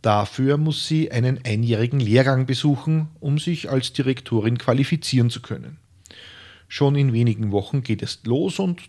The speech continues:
deshalb müsse sie die Haftanstalt jetzt für einige Zeit verlassen. Das alles erzählt sie Stockreiter, der heimlich in die Mutter eines dreizehnjährigen Sohnes verliebt ist.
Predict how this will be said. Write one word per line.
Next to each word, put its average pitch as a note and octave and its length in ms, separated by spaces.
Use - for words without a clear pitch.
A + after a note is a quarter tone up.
deshalb G#2+ 500
müsse A#2 240
sie D3+ 160
die D3 160
Haftanstalt G#2+ 800
jetzt - 360
für - 160
einige C3 280
Zeit G2+ 240
verlassen. - 500
Das - 180
alles C3 260
erzählt B2+ 340
sie A#2 140
Stockreiter, B2+ 720
der G#2+ 140
heimlich A#2 540
in C3+ 80
die A#2 100
Mutter A#2+ 320
eines G#2+ 240
dreizehnjährigen G#2+ 680
Sohnes A#2 380
verliebt G#2+ 400
ist. - 260